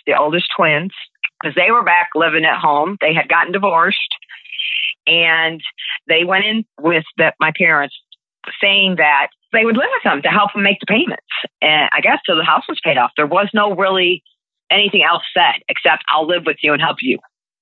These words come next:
Okay. Well, they bought the house, and within two years, my sister passed away. And after that, my mom just, um,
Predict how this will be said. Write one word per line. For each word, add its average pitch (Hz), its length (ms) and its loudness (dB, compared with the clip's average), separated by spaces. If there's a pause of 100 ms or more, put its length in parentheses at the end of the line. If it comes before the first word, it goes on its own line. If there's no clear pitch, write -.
(320)
Okay. 135 420 0 (220)
Well, 151 400 2 (160)
they 185 120 2
bought 214 240 2
the 226 80 2
house, 175 420 2 (540)
and 165 580 2 (140)
within 180 880 0 (380)
two 208 160 2
years, 165 460 0
my 143 140 -2
sister - 280 -4
passed - 340 -2
away. 104 300 -2 (1500)
And 135 480 2
after 147 280 0
that, 147 380 2 (300)
my 139 200 2
mom 135 400 2 (400)
just, 127 300 0 (120)
um, 127 440 0